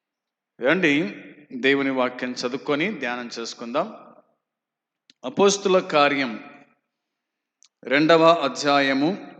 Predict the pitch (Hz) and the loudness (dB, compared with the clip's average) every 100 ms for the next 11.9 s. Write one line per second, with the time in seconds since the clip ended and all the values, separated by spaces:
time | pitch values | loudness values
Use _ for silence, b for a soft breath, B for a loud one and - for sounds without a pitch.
0 | - _ _ _ _ - 123 - 131 131 | -20 _ _ _ _ -10 -10 -2 0 2
1 | 123 120 - - - _ _ _ _ _ | 0 -6 -14 -20 -20 _ _ _ _ _
2 | 139 170 190 190 139 - 131 123 131 208 | -2 2 4 4 4 0 -4 -4 -2 -4
3 | - 123 117 131 220 269 - - - _ | -4 -8 -2 0 0 -2 -12 -20 -20 _
4 | _ _ _ _ _ _ _ _ _ 127 | _ _ _ _ _ _ _ _ _ -6
5 | 147 190 190 - 185 180 170 160 156 156 | 4 6 6 2 2 2 2 2 4 0
6 | 165 147 143 175 - - _ _ _ _ | -2 -4 -6 -10 -16 -20 _ _ _ _
7 | _ _ _ _ _ _ - 120 156 175 | _ _ _ _ _ _ -8 -2 2 6
8 | 175 180 147 131 127 143 139 135 151 127 | 6 4 0 -6 -2 0 2 0 -2 -4
9 | 170 - - _ _ _ _ _ _ _ | -6 -12 -20 _ _ _ _ _ _ _
10 | _ _ 120 135 135 143 139 - - 165 | _ _ -4 -2 2 2 2 -4 -2 0
11 | 196 202 185 151 - 135 110 95 - | 2 2 2 0 -2 -6 -8 -12 -20